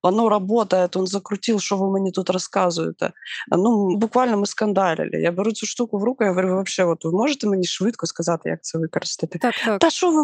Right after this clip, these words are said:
Speaker 1: видумуєте? Ми їх тут тисячі раз дали, всі довольні. І ти стоїш, ти розумієш, що це просто щось страшне. Тим
Speaker 2: Мгм.
Speaker 1: більше, якщо він сказав правду, це буквально злочин, тому що воно не застосуване. На вигляд вже видно, що коли ти от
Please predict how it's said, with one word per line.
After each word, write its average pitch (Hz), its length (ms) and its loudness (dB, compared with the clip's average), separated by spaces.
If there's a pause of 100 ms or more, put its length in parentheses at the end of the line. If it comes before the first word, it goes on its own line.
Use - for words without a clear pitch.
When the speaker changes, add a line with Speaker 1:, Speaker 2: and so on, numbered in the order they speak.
Speaker 1:
видумуєте? 269 840 2
Ми 233 120 4
їх 220 120 0
тут - 180 -4
тисячі - 400 -2
раз 214 200 2
дали, 220 280 4
всі - 200 -4
довольні. 190 540 0
І 214 60 -6
ти 240 120 -6
стоїш, 277 420 0
ти 214 180 -2
розумієш, 233 380 2
що - 80 -8
це 202 140 -8
просто 240 400 -2
щось - 240 -4
страшне. 208 800 0
Тим 220 80 -2
Speaker 2:
Мгм. 247 120 2
Speaker 1:
більше, 214 280 4
якщо 190 220 -4
він 190 100 0
сказав - 320 -18 (140)
правду, 240 480 0 (440)
це - 140 -4
буквально 233 440 2
злочин, 180 540 -2
тому 180 220 -2
що 180 440 -2
воно 214 500 2 (600)
не 240 140 4
застосуване. 180 1000 0 (260)
На 196 120 4
вигляд 190 400 4
вже 165 200 -2
видно, 160 320 0
що - 260 -2
коли 175 220 0
ти 185 140 0
от 180 160 0